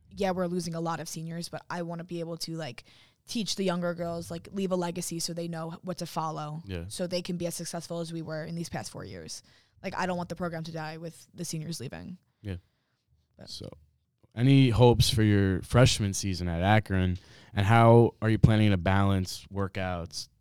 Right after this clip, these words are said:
Speaker 2: uh, fall ball, and then eventually, uh, obviously academics and maybe a little bit of your social life. Like, what are your plans heading into that?
Speaker 1: Um, I do a lot now. Like, I mean,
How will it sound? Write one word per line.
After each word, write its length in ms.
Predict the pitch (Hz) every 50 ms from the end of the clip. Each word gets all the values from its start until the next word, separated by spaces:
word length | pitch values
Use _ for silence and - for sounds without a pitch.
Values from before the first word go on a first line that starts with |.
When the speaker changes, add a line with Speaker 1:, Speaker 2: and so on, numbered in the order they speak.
| _ _ _ _ _ _ - - - - -
Speaker 2:
uh, 220 | - 82 82 78 78
fall 300 | - - 110 104 98 92
ball, 400 | 95 95 92 90 90 90 87 85
and 120 | 85 87
then 240 | 87 85 85 82 82 - - - - - - - -
eventually, 580 | 92 92 92 92 - - 95 92 90 87 80 -
uh, 200 | - 90 90 90 - - -
obviously 400 | 95 95 95 95 90 - 87 87
academics 560 | 87 87 - 92 92 92 92 92 90 - -
and 100 | 87 87
maybe 200 | 87 90 90 90
a 80 | 90 90
little 160 | 90 90 87
bit 100 | 90 90
of 80 | 87
your 80 | 87 87
social 360 | - - 98 95 - - 90
life. 240 | 90 87 85 85 82
Like, 140 | 82 80 -
what 120 | 92 95
are 40 | 92
your 100 | 90 87
plans 340 | - - 98 90 90 87 87
heading 180 | 90 90 87
into 180 | 85 82 - 82
that? 260 | 85 87 85 85 80 - - - - _ - _ _ _ _ _ _ -
Speaker 1:
Um, 480 | 208 196 196 190 190 185 180 170 - - _ _ _
I 120 | - 214 233
do 180 | 254 339 349
a 20 | 269
lot 260 | 196 175 170 147 165
now. 260 | 165 165 160 160 160
Like, 260 | 160 165 165 - - - - -
I 40 |
mean, 320 | 190 185 170 165 165 170